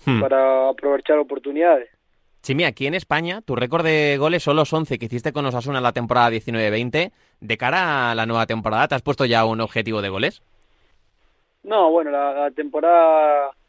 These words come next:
Speaker 2: que, que, que viene ahora, lo importante es jugar, ¿no? Estar entre los once, y si no toca estar entre los once, sumar de donde, de donde me toque y, y tratar de,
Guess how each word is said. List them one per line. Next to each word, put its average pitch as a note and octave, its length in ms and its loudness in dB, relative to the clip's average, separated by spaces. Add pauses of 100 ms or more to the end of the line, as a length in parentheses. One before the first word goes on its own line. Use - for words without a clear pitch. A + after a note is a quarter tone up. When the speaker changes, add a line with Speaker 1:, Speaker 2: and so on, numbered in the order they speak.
(340)
Speaker 2:
que, C#3+ 640 2
que, C#3 340 -2
que C#3+ 100 -4
viene D3+ 220 0
ahora, F3+ 380 6
lo C#3+ 180 -2
importante C#3 500 -6
es C#3+ 60 2
jugar, C#3+ 340 2
¿no? D3 100 -2
Estar C#3+ 240 0
entre C3+ 280 -10
los C#3+ 80 2
once, F#3+ 400 2 (260)
y C#3 120 -12
si C#3 100 -10
no D3 100 -2
toca D3+ 220 2
estar D3+ 160 4
entre C#3+ 260 -2
los C#3+ 100 4
once, D#3 640 4 (160)
sumar D3 380 2
de D3 120 4
donde, C3+ 440 -2
de C#3 120 -6
donde C#3 220 -6
me C3+ 140 -12
toque F#3+ 460 4
y, B2+ 260 -6 (500)
y D3+ 140 0
tratar D3+ 380 2
de, D#3+ 840 0